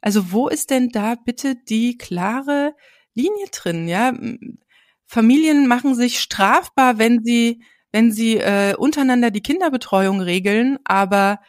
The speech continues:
wie auch vor kurzem eine Mutter schrieb, irgendwie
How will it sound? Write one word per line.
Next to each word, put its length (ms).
wie 240
auch 100
vor 160
kurzem 300
eine 100
Mutter 260
schrieb, 480
irgendwie 720